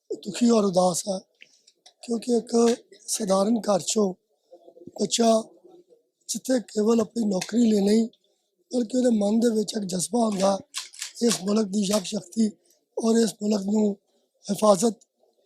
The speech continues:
ਰੱਖਣ ਲਈ। ਉਹ ਫੌਜ ਦੇ ਵਿੱਚ ਨੌਕਰੀ ਕਰਦਾ ਸੀ, ਪਰ ਪਰਮੇਸ਼ਵਰ ਨੂੰ ਮਨਜ਼ੂਰ ਨਹੀਂ ਸੀ। ਕੁਛ ਘੰਟੇ ਪਹਿਲਾਂ ਉਹਨੇ ਜਿਸ ਵਕਤ ਸਰਚ ਆਪਰੇਸ਼ਨ ਤੇ ਜਾਣਾ ਸੀਗਾ, ਤੇ ਉਹਨੇ ਆਪਣੇ ਘਰ ਦੇ ਵਿੱਚ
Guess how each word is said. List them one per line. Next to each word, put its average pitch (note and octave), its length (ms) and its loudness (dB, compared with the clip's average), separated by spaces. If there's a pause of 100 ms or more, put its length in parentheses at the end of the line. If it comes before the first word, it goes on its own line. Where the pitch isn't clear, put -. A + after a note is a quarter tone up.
(240)
ਰੱਖਣ G3+ 340 0
ਲਈ। G3+ 240 4 (680)
ਉਹ A3+ 380 0 (200)
ਫੌਜ G#3 360 0
ਦੇ G3+ 120 0
ਵਿੱਚ G3 300 0 (720)
ਨੌਕਰੀ G3 300 -2
ਕਰਦਾ F#3+ 360 -2
ਸੀ, G#3 160 -6 (880)
ਪਰ A#3 260 2 (600)
ਪਰਮੇਸ਼ਵਰ G#3 460 2
ਨੂੰ A3+ 100 0
ਮਨਜ਼ੂਰ G#3+ 340 0
ਨਹੀਂ A3+ 180 4
ਸੀ। A3 240 0 (880)
ਕੁਛ - 300 0 (240)
ਘੰਟੇ G#3+ 280 2
ਪਹਿਲਾਂ A3+ 400 4 (640)
ਉਹਨੇ A#3+ 260 4
ਜਿਸ G#3 240 0
ਵਕਤ A3 180 0
ਸਰਚ G#3+ 260 -4
ਆਪਰੇਸ਼ਨ G#3 380 -2
ਤੇ A3+ 80 -2
ਜਾਣਾ G3+ 280 4
ਸੀਗਾ, G#3 360 2 (600)
ਤੇ A#3+ 100 0
ਉਹਨੇ A#3+ 160 4
ਆਪਣੇ A#3 260 0
ਘਰ G3+ 260 -2
ਦੇ F#3 140 0
ਵਿੱਚ G#3+ 320 2